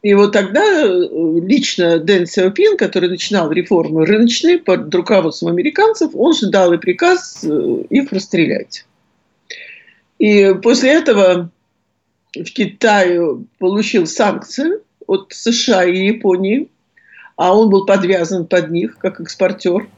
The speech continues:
Э, очень был плохой, тяжелый период для Китая. И я так думаю, что в ходе переговоров между представителями китайской власти и вот этих стран, э, было принято решение, что все-таки К П К останется у власти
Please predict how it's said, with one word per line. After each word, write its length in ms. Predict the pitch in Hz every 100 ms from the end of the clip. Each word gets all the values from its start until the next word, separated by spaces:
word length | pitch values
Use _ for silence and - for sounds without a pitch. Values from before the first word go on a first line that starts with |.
| _ _ _ _ _ -
Э, 140 | 180
очень 760 | 175 175 175 170 165 254 247 240
был 100 | 220
плохой, 460 | 220 226 202 156
тяжелый 440 | - 202 233 160 160
период 380 | 185 170 165
для 120 | 175 214
Китая. 440 | 277 339 330 339
И 140 | -
я 140 | 277 392
так 240 | 381 269
думаю, 280 | 247 269 254
что 180 | - 247
в 40 |
ходе 260 | - 233 220
переговоров 840 | 220 214 220 220 202 180 170 165
между 460 | 175 170 180 170 170
представителями 920 | 160 202 170 - 185 180 175 165 165
китайской 460 | 160 165 175 165 170
власти 380 | 170 160 160 175
и 280 | 160 156 156 - _ -
вот 180 | 165
этих 220 | 165 160 -
стран, 360 | 240 370 392 - _ _ _ _
э, 360 | - 170 165 147
было 320 | 165 202 277
принято 420 | 214 226 208 202
решение, 640 | 190 208 - 403 403 339 320
что 240 | - 240
все-таки 500 | - 311 247 208 196
К 160 | - 220
П 140 | 233
К 220 | 233 185
останется 540 | 175 - 175 156 160 180
у 60 |
власти 540 | 196 415 427 - 160